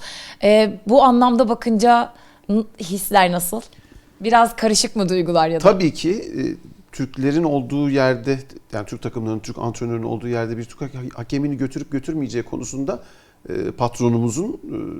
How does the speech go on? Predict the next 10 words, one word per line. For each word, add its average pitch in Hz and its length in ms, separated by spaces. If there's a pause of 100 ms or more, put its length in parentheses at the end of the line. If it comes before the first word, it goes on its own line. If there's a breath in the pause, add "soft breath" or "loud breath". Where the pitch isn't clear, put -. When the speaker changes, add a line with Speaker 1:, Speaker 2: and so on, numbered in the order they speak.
(880)
Speaker 2:
tam 175 200
emin 175 180
olamamıştım 135 500
işin - 180
açıkçası. - 460
Ancak 143 440 (1080 soft breath)
göreve 139 280
yeni 147 260
geldiği 110 400
gün 175 260